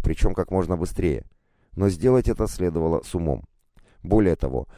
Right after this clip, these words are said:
нужно вести себя так, чтобы не привлекать к себе лишнего внимания. Тем не менее, и меня пороли раз семь,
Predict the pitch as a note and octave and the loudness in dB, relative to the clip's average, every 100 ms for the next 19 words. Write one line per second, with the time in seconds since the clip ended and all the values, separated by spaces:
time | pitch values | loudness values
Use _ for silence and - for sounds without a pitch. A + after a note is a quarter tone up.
0 | - G2 A2+ B2 A#2 A#2 B2 - G#2 G2 | -6 0 2 2 0 -2 -2 -2 0 2
1 | A#2+ A2+ - A2 G#2 - A2+ - G2+ F#2 | 2 0 -2 0 0 0 0 4 4 2
2 | - A2 - - F2+ F2+ E2+ F2+ E2+ E2 | 2 0 0 -2 0 2 2 0 0 2
3 | F2 D#2 B1+ A1+ - _ _ _ _ _ | 0 0 -2 -8 -12 _ _ _ _ _
4 | _ - G#2 G#2+ A#2 B2 B2 A#2 - A#2+ | _ 0 2 4 2 4 4 2 2 0
5 | A#2+ A#2+ G#2+ - E2+ E2+ D#2+ - D#2+ F2 | 0 2 0 0 0 2 2 0 -2 -2
6 | - - D2+ | -2 -2 -2